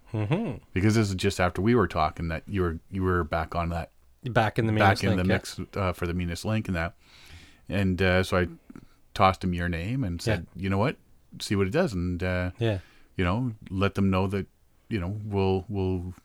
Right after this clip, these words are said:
Speaker 2: whatever you're gonna get, give them,
Speaker 1: Yeah, ex-
Speaker 2: then
Speaker 1: yeah.
Speaker 2: we'll, you guys will do a good, uh,
Speaker 1: We'll do some
Speaker 2: chit
Speaker 1: coverage.
Speaker 2: chat
Speaker 1: We'll
Speaker 2: about it
Speaker 1: review
Speaker 2: and
Speaker 1: the meals.
Speaker 2: yeah.
Speaker 1: We'll,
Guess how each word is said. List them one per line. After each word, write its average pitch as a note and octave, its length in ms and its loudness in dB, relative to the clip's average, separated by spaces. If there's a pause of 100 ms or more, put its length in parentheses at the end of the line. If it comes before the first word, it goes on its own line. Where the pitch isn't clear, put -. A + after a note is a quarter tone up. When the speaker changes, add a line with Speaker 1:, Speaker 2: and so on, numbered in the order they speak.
(180)
Speaker 2:
whatever G2+ 240 4
you're F#2+ 120 6
gonna F#2 180 2
get, G#2 240 0 (320)
give A#2 240 4
them, F2+ 300 0 (160)
Speaker 1:
Yeah, A#2+ 100 2
ex- - 220 -8
Speaker 2:
then G2 280 6
Speaker 1:
yeah. F#2+ 160 6
Speaker 2:
we'll, F#2 260 2 (120)
you G#2+ 140 -2
guys G2 220 4
will F#2 100 0
do F2+ 240 0
a F2 40 0
good, F2 380 -2
uh, F2+ 240 0 (280)
Speaker 1:
We'll A#3+ 100 0
do A3 120 4
some G3 160 -2
Speaker 2:
chit C#3 120 8
Speaker 1:
coverage. D#3 200 8
Speaker 2:
chat A2+ 180 10
Speaker 1:
We'll - 80 8
Speaker 2:
about G2 200 8
it D#3+ 120 0
Speaker 1:
review A#2+ 320 6
Speaker 2:
and C#3 80 6
Speaker 1:
the C3+ 40 8
meals. B2+ 380 6
Speaker 2:
yeah. G#3 140 4
Speaker 1:
We'll, B2 440 4